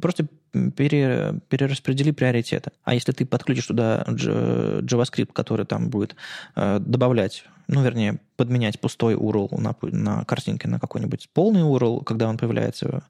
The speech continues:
это будет довольно-таки простой скрипт, который, ну, в общем, а, вполне себе нормально полифилится,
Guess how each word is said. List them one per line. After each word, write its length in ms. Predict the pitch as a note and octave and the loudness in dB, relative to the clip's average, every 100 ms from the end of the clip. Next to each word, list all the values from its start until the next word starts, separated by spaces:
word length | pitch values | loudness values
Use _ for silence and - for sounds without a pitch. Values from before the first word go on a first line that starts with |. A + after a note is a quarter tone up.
| - - | -16 -8
это 160 | - - | -6 0
будет 160 | D3 C3+ | 2 4
довольно-таки 360 | C3 B2 - | 2 2 -2
простой 360 | C#3 C3+ - G2+ | -2 -2 -2 -2
скрипт, 320 | - C#3+ - | 0 -2 -2
который, 460 | - - A2+ A2+ - | -6 -2 -2 -2 -2
ну, 180 | A2+ A#2+ | -2 -2
в 60 | |
общем, 240 | G2+ - - - _ - - - - | -4 -4 -8 -10 _ -20 -18 -18 -8
а, 240 | - F#2 - | -4 -2 -4
вполне 320 | - A2 A#2 | -2 0 0
себе 400 | - A2+ G#2+ G2+ | 0 0 2 2
нормально 480 | F2 G2 G#2+ A2+ F#2+ | 0 0 2 2 0
полифилится, 720 | - G2+ - C#3 B2+ - | 0 -4 -2 -2 -2 -4